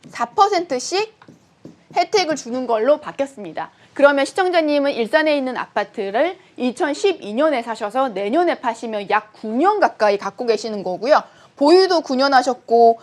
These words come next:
거주도 구 년 하셨으면은 두 개 하시면 삼십육 프로에,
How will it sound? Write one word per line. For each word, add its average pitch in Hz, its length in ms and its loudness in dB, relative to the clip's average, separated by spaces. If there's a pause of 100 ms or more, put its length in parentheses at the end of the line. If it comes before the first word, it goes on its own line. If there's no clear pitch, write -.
(140)
거주도 269 560 2
구 226 100 -10
년 233 160 -6
하셨으면은 233 800 -6 (100)
두 233 180 -6
개 302 100 2
하시면 302 380 2
삼십육 349 500 -4
프로에, 233 640 2